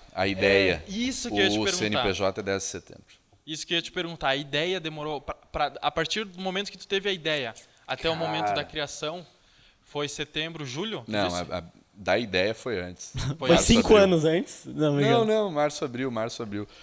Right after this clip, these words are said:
Speaker 1: Foi insatisfação minha, né? Eu trabalhava anteriormente com, com,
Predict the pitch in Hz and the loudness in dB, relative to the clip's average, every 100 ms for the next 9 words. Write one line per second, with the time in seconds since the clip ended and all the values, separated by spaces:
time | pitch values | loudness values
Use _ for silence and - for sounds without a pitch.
0 | - - 135 139 - 143 147 131 143 123 | -14 0 2 2 0 -2 -4 -4 -4 -4
1 | 127 117 90 90 87 87 98 98 92 98 | -4 -4 -4 -6 -6 -6 -4 0 2 2
2 | 110 104 90 87 92 95 95 92 85 90 | 2 -2 -2 -6 -8 -8 -6 -6 -6 -8
3 | 95 - 90 85 85 87 - - 85 | -10 -12 -14 -12 -14 -18 -20 -16 -16